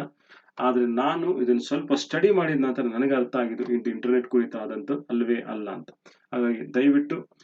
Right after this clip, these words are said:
ನೀವು ಒಂದ್ಸರಿ ಚೆಕ್ ಮಾಡಿ, ಅರ್ಥ ಆಗತ್ತೆ. ಇದೇ ವಿಷಯವನ್ನ ಬೇರೆಯವ್ರಿಗೆ ಶೇರ್ ಮಾಡಿ.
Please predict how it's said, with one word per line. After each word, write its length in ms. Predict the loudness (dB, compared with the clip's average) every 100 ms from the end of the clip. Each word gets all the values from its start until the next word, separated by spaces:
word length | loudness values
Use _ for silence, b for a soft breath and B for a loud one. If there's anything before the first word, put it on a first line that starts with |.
| _
ನೀವು 300 | 2 4 8
ಒಂದ್ಸರಿ 360 | 8 8 2 0
ಚೆಕ್ 340 | 0 -4 -4
ಮಾಡಿ, 320 | -4 -2 -4 -6
ಅರ್ಥ 260 | -12 -8 0
ಆಗತ್ತೆ. 580 | 2 2 -2 -6 -10 -12 _ _ _ -2
ಇದೇ 260 | 4 6
ವಿಷಯವನ್ನ 520 | 6 2 0 2 2 0 -6 _ _ _ _ _ -20 _ _ _
ಬೇರೆಯವ್ರಿಗೆ 420 | 2 4 4 4
ಶೇರ್ 340 | 0 0 0 0
ಮಾಡಿ. 400 | 0 0 0